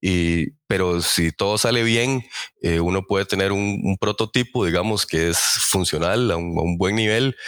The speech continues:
para ser usado en pruebas, para, para detectar errores de, de forma temprana, etcétera. Entonces, eh, sí, también es otra de las cosas que, que, que me gusta hacer. Entonces, si, si ya lo tengo todo más claro y puedo entrarle directamente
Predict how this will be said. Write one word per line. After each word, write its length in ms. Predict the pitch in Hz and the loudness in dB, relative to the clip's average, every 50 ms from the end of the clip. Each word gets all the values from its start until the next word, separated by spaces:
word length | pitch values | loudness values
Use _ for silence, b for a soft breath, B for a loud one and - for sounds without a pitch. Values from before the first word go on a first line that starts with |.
| B B B _ | B B B _
para 180 | - 82 80 80 | -4 -2 -2 0
ser 140 | 82 85 92 | 0 0 0
usado 320 | 95 - 104 98 110 113 | 0 0 0 0 0 0
en 80 | 107 - | -2 -4
pruebas, 560 | - 110 117 117 123 127 123 120 117 107 - | -4 -2 0 0 2 2 0 0 0 -2 -4
para, 300 | - - 82 82 80 78 - _ - | -4 -4 -2 -2 -2 -4 -6 _ -6
para 320 | 80 76 78 78 76 - - | -4 -2 -2 -2 -2 -2 -2
detectar 540 | - - 80 90 85 - 85 82 - 90 92 | -4 -2 -2 -2 -2 -2 -4 -4 -2 -2 -2
errores 340 | 104 104 107 107 113 110 95 | -2 -2 -2 -2 -2 -2 -2
de, 100 | 87 76 - - - | -4 -6 -6 -4 -4
de 100 | 80 82 | -2 0
forma 220 | 87 85 90 104 | 0 0 -2 -2
temprana, 600 | - - 87 80 - - 98 107 113 120 120 110 | -2 -2 -4 -4 -4 -2 -2 -2 -2 -2 0 -2
etcétera. 440 | 95 85 - 107 110 - - - 92 | 0 0 0 0 0 0 0 -2 -2
Entonces, 440 | 85 82 - 87 87 101 90 - B B B B B B _ - | -2 -2 -2 -2 0 0 -2 -2 B B B B B B _ -4
eh, 260 | 82 82 80 80 78 | -2 0 0 0 0
sí, 200 | - - 123 127 | 0 2 0 0
también 300 | - - 82 85 87 87 | 0 0 -2 -2 0 0
es 80 | 85 - | -2 -2
otra 220 | 95 - - 95 | -4 -2 -2 -2
de 40 | 87 80 | -2 -2
las 60 | - | -2
cosas 280 | - 90 92 90 - | -2 0 0 0 0
que, 140 | - - - - - - | -2 -4 -4 -4 -4 -4
que, 220 | - 80 78 - - | -2 0 0 -2 -2
que 120 | - - | -4 -4
me 100 | 73 78 | -2 -2
gusta 280 | 82 90 92 - - 95 | 0 -2 -2 -2 -2 0
hacer. 220 | - 113 110 101 | 0 0 0 0
Entonces, 360 | 85 82 - 82 82 92 82 | -2 -4 -4 -2 -2 0 0
si, 340 | - - - 69 67 64 - | 0 0 0 0 0 0 0
si 400 | - - - 76 80 82 82 73 - B B B B B B B B B B | 0 0 2 2 2 2 2 0 0 B B B B B B B B B B
ya 160 | - 85 90 101 | -6 -4 -2 -2
lo 80 | 113 | -2
tengo 220 | - 143 139 127 120 | -2 -2 -2 -2 -2
todo 180 | 131 131 139 | -2 -2 -2
más 180 | 139 131 123 - | 0 0 -2 0
claro 300 | - 139 139 139 131 113 | 0 0 0 0 0 -2
y 40 | 95 - | -2 -2
puedo 140 | - 104 113 | -4 -4 -4
entrarle 320 | 113 - 123 127 131 113 | -2 -2 -2 0 0 0
directamente 640 | 95 92 98 - - 110 113 123 135 131 - 139 | 0 0 -2 -4 -4 -4 -2 -2 -4 -2 -4 -6